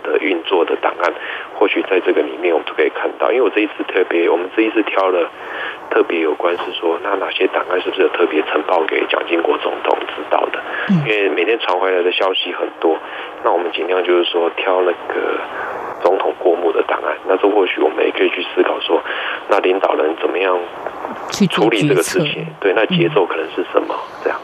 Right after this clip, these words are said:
Speaker 2: 同时也看到的是美国国务院对我们外交部门施压的一个过程嘛。
Speaker 1: 对，对，对，而且你也可以从他们，他们有时候，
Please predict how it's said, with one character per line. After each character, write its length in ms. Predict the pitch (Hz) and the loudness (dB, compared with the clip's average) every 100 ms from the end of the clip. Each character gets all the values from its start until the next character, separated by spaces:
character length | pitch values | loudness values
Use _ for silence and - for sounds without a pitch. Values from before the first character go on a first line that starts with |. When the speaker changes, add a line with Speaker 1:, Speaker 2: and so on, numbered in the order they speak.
| - - | -10 2
Speaker 2:
同 140 | 262 | 4
时 120 | - | 6
也 140 | 247 120 139 | 4 4 2
看 220 | 220 175 | 4 4
到 240 | 175 156 | 6 4
的 100 | 156 | 2
是 360 | 151 - 165 151 | 0 2 4 4
美 140 | 160 | 6
国 100 | 160 | 4
国 160 | 175 175 | 4 4
务 120 | 214 | 6
院 200 | 202 180 175 | 6 6 4
对 160 | 180 | 4
我 80 | 143 | 4
们 160 | 139 156 | 4 4
外 140 | 175 | 4
交 140 | 165 | 4
部 140 | 160 165 | 4 4
门 140 | 131 | 2
施 220 | 143 - 151 | 0 0 2
压 180 | 139 | 2
的 100 | 156 | 0
一 60 | - | -2
个 60 | 143 | 0
过 180 | 151 - | -2 0
程 200 | - - | -4 -6
嘛。 180 | - - - | -10 -10 2
Speaker 1:
对， 140 | - | 4
对， 160 | - 85 | 4 4
对， 120 | 87 | 4
而 60 | 113 | 2
且 140 | 117 | 2
你 100 | 98 | 2
也 60 | 107 | 2
可 60 | |
以 60 | 95 | 0
从 200 | 90 92 | 0 -2
他 140 | 101 | 0
们， 420 | 98 87 85 85 82 82 80 - | 0 2 0 -2 -6 -10 -10 -4
他 80 | 95 | -2
们 140 | 90 | 0
有 80 | 85 | 0
时 80 | 98 | 2
候， 220 | 95 | 2